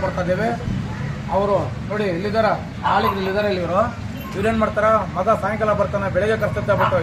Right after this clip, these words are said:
ಇದೇ ಸಬ್ಬುಬ್ಳು ಹೇಳ್ತಾ ಇದಾರೆ. ನಾಳೆ ಬೆಳಗ್ಗೆ ಹತ್ತು ಗಂಟೆಗೆ ಇಲ್ಲಿ ಅಂಗಡಿ ಹತ್ರ ಕರ್ತೀನಿ, ಮಾತಾಡಿ, ಮಗನೂ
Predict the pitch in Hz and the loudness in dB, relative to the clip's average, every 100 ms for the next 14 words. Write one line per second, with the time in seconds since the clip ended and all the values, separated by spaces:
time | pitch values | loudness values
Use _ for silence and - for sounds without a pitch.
0 | 170 214 196 190 196 190 180 165 175 220 | 0 -2 -2 -2 0 0 0 0 2 2
1 | 220 - - - 160 190 202 180 220 214 | 0 -4 -6 -4 0 2 2 2 0 4
2 | 202 151 - - 180 208 202 220 214 208 | 4 2 -2 -4 -2 -2 0 0 0 2
3 | 175 175 202 202 185 185 208 202 190 156 | 2 2 0 0 -2 -2 -2 -2 -2 -2
4 | 185 196 190 185 - - - - 160 180 | -2 0 2 0 0 -4 -6 -4 -2 0
5 | 220 | 2